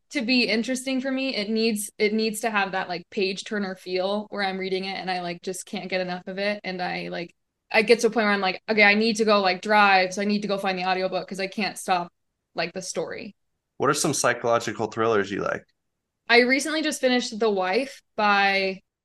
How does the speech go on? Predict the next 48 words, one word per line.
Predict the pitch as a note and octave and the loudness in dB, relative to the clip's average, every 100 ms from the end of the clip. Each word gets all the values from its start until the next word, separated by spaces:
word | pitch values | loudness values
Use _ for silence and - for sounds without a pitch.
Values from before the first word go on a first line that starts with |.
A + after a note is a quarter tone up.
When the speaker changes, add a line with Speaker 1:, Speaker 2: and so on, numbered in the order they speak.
| - | -8
Speaker 1:
the | G#3+ | -4
last | G#3+ B3+ | -2 0
name's | A#3+ | -2
Burke. | - F3+ F3+ | -2 -2 -2
The | A3+ | -2
first | G#3+ C4 C#4 | 0 0 0
name's, | C4+ A#3+ - _ - | 0 -2 -4 _ -8
it's | G#3 | -8
hard | A3 G#3 | -6 -6
for | |
me | G#3+ | -6
to | |
pronounce. | F#3 F3+ F3 | -6 -10 -10
I | |
think | G#3 G#3+ | -8 -6
it's, | |
like, | G#3 F#3+ | -8 -6
Alifair. | F#3 G3 G3 A#3 A#3+ - _ _ - | -6 -6 -4 -4 -4 -8 _ _ -2
That | G#3+ A3+ A#3 | 6 6 6
is | A3+ | 4
a | G#3+ | 2
super | G#3 A3+ G#3+ | -2 -4 -2
good | G3 F#3+ | -2 -2
book | F#3 F#3 | -2 -2
that | F#3+ E3+ - | 0 0 0
is, | G#3 G3+ - | -2 -2 6
it's | A3+ A3 | 6 8
sort | C#4 E4 | 6 4
of | |
similar | E4+ C4+ C4+ | 2 0 0
to | C4 | 0
The | A3 | -2
Fourth | G#3 A3+ A3 | 2 2 2
Wing | G3+ G3+ | -2 -2
where | G3 | -2
it | D#3 - _ - | -4 -8 _ -8
throws | G#3 G#3+ A3 G#3+ | 0 4 4 2
you | G#3 | -2
into, | G3 G3 G#3 | -2 -4 -6
like, | F#3+ F3+ F3 - _ _ _ _ - | -4 -4 -6 -12 _ _ _ _ -12
right | F#3+ G3 G3 | 0 2 2
into | G#3 G3+ | -2 -6
the | G3 | -6
middle | F#3+ G3+ | -4 -4
of, | F#3+ | -4
like, | F#3 E3+ - _ _ _ _ | -4 -8 -10 _ _ _ _
sort | - G#3+ | -4 -2
of | F#3+ | -2